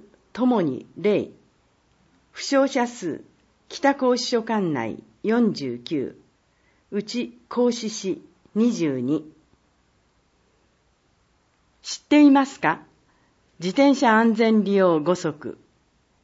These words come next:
自転車は車の仲間です。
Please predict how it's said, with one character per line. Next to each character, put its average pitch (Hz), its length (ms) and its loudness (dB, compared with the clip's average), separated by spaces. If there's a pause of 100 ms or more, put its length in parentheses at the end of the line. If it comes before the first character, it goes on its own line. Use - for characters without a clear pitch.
(1040)
自 185 140 -4
転 285 260 6
車 185 240 -2
は 139 280 0
車 247 360 4
の 220 100 2
仲 190 280 0
間 190 140 0
で 175 140 -4
す。 - 280 -18